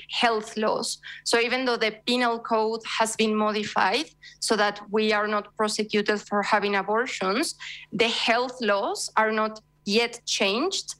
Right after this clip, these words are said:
so that institutions are forced to have abortion or forced to have, for example, people that are not conscious objectors, which is this, um, legal protection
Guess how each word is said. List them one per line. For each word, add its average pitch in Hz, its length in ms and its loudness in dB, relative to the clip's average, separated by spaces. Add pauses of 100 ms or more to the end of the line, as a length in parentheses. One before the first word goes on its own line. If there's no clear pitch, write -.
(240)
so 226 260 2
that 220 220 0
institutions 220 960 0
are 208 420 0 (720)
forced 247 380 2
to 294 80 2
have 277 260 2
abortion 269 720 0 (280)
or 214 260 4
forced 226 400 0
to 247 100 -2
have, 233 320 2
for 226 120 2
example, 220 640 0 (360)
people 226 640 2
that 208 400 2 (520)
are 226 220 4
not 220 420 0 (120)
conscious 226 540 2
objectors, - 840 0
which 208 260 2
is 226 300 0 (440)
this, 233 480 0
um, 220 420 2 (160)
legal 233 520 2
protection 226 960 -2